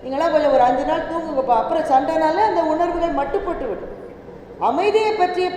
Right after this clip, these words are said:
பேச்சு அப்போ வரக்கூடாது. அந்த இடத்தில் தலைவனான ராமன் சொன்னான், "இரண்டாவது தூது அனுப்பப் போகிறேன்." லக்ஷ்மணனிலிருந்து அத்தனை பேரும் அதை எதிர்த்தார். இனிமே தூதுன்ற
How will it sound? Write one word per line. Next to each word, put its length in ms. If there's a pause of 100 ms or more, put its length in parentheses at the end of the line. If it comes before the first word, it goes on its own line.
பேச்சு 400
அப்போ 200
வரக்கூடாது. 640 (540)
அந்த 400
இடத்தில் 520 (680)
தலைவனான 680
ராமன் 420
சொன்னான், 360
"இரண்டாவது 560
தூது 260
அனுப்பப் 340
போகிறேன்." 340 (240)
லக்ஷ்மணனிலிருந்து 880
அத்தனை 500
பேரும் 340
அதை 240
எதிர்த்தார். 480 (640)
இனிமே 340
தூதுன்ற 680